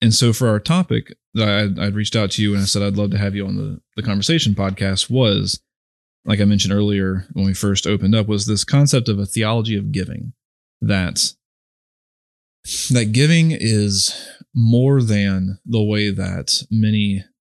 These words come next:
at least Americans, think of it, uh, this concept of giving of financial things, but more of that God calls us to give of,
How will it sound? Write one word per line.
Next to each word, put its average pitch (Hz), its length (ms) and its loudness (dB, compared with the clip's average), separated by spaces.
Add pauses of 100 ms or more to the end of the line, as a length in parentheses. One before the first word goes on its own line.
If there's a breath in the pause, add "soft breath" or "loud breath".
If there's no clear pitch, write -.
(680)
at 104 80 -2
least 117 220 2
Americans, 101 560 0
think 98 180 -2
of 107 140 -2
it, 104 160 -4 (440)
uh, 95 280 -6 (200)
this 95 240 -2
concept 104 500 -2
of 95 280 -6
giving 113 300 2
of 95 340 -4 (380)
financial 98 640 0 (160)
things, 95 340 -4
but 98 200 -4
more 120 300 2
of 101 200 -2
that 95 220 -4 (400)
God 117 500 0 (420)
calls 107 340 0
us 98 200 0
to 98 140 -4
give 110 480 -2
of, 98 200 -4